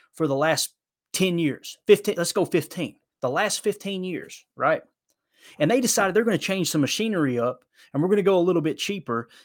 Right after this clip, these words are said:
And whether it was intentional or not, but the budget, everything just kinda hit. And this is how the team is gonna be. This is how the, the machines are gonna be. And your production's gonna go down, right? But we're gonna judge whether we keep you around or not based off your production. Wait a minute, what?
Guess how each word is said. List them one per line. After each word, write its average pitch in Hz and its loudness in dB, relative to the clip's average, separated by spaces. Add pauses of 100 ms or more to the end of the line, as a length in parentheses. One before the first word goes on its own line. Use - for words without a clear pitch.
And 143 -2
whether 180 6
it 180 4
was 147 -2
intentional 143 -2
or 143 0
not, 180 0
but - -16
the - -18
budget, 170 0
everything 156 -4
just 156 -6
kinda 143 -2
hit. 165 0
And 143 0
this 170 0
is 151 -4
how 165 4
the 139 -4
team 180 -2
is 139 -2
gonna 151 2
be. 165 2
This 156 -2
is 151 -6
how 160 4
the, 127 2 (100)
the 123 2
machines 156 -2
are 139 -2
gonna 135 0
be. 151 0 (160)
And 131 -4
your 202 2
production's 143 0
gonna 135 2
go 120 0
down, 127 0 (300)
right? 135 4 (420)
But 220 8 (280)
we're 143 8
gonna 240 8
judge 170 6
whether 147 4
we 160 0
keep - -6
you 160 2
around 170 2
or 151 0
not 135 0
based 151 0
off 135 -2
your 135 -4
production. 147 -6 (260)
Wait 139 2
a - -4
minute, 107 -8
what? 160 -2